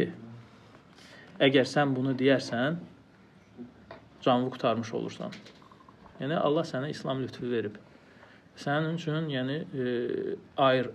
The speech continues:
ayırıb, sən ayırd edirsən. Allahdan başqa ilah yoxdur, tohidun var. Hə? Elə zənn etmə ki, əgər bunu desən, "Həzəl huvəl haqq", yəni, bu haqdır.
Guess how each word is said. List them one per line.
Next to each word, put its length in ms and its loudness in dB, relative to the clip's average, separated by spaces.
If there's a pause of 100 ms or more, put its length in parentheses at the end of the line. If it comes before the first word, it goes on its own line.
ayırıb, 480 4 (260)
sən 280 -2
ayırd 360 0
edirsən. 460 -4 (580)
Allahdan 460 0
başqa 240 -2
ilah 320 2
yoxdur, 380 -4 (240)
tohidun 500 -2
var. 180 2 (300)
Hə? 180 0 (840)
Elə 220 10
zənn 240 8
etmə 320 -2
ki, 200 6 (1200)
əgər 340 6
bunu 220 2
desən, 460 6 (1200)
"Həzəl 380 6
huvəl 240 4
haqq", 380 6 (640)
yəni, 160 -2
bu 80 -2
haqdır. 580 4